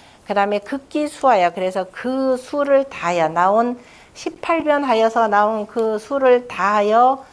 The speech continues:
수정 천하지상하니. 그래서 이제 저 나오면서 점차, 점차 효가, 그죠? 초효 나오고, 뭐 이효 나오고, 삼효 나오고, 사효 나오고, 오효 나오고,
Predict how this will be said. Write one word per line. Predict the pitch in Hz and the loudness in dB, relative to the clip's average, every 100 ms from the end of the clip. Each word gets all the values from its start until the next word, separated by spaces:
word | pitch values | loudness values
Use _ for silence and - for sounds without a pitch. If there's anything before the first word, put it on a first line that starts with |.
| - _ | -20 _
수정 | - 302 285 269 240 262 302 311 311 | -8 -6 -4 -2 0 2 2 -2 -8
천하지상하니. | - - 294 262 233 220 226 220 196 170 160 170 175 | -12 -4 0 0 0 -4 -4 -4 -6 -6 -8 -10 -8
그래서 | 185 185 185 | -8 -6 -4
이제 | 190 - - - - | -4 -8 -18 -20 -12
저 | 196 202 | -6 -2
나오면서 | 156 208 233 254 247 240 | 2 4 4 4 2 0
점차, | 226 233 254 | -2 -2 0
점차 | 240 226 254 240 240 - - - - | 0 -2 2 2 0 -6 -20 -20 -6
효가, | 320 285 269 233 | -2 2 2 0
그죠? | 233 220 | 0 0
초효 | 208 269 254 247 | -2 -4 -2 2
나오고, | 233 233 226 233 233 233 | 4 4 2 0 0 0
뭐 | 226 | 0
이효 | 226 202 233 240 | -2 -4 -2 0
나오고, | 233 220 220 226 233 | 2 2 0 -4 -4
삼효 | 262 254 247 | -8 -8 -4
나오고, | 233 220 220 226 226 233 | -2 0 0 -2 -2 -4
사효 | - 240 254 247 | -6 -6 -4 0
나오고, | 226 214 214 233 233 233 214 185 | 2 2 0 0 2 2 2 0
오효 | 233 240 | -2 0
나오고, | 226 220 214 214 226 | 0 2 2 2 0